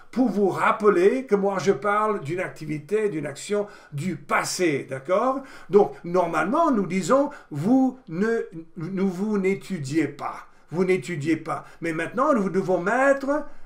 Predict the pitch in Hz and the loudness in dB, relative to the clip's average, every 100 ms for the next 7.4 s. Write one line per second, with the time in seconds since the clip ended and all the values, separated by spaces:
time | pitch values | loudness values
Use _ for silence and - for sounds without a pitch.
0 | - 151 156 147 190 190 190 175 156 156 | -8 -6 -6 -2 4 4 2 -2 -2 -2
1 | 254 269 294 277 - - - 165 160 - | 0 2 0 -2 -8 -18 -4 -4 -4 -8
2 | - - 226 220 233 190 - 240 190 165 | -14 -6 -6 -4 -4 -4 -2 0 -2 -2
3 | 151 190 151 151 - 151 117 143 123 208 | -8 -6 -4 -4 -6 -12 -12 -12 -6 0
4 | 262 277 - - 151 214 - - - - | 0 0 -8 -14 0 0 0 -6 -20 -20
5 | - 214 202 185 151 175 175 220 294 233 | -4 0 6 4 6 2 2 0 0 0
6 | 233 - - 202 165 170 262 277 269 - | -2 -2 6 6 6 2 4 4 2 -4
7 | - 170 180 208 | -16 -8 -2 -2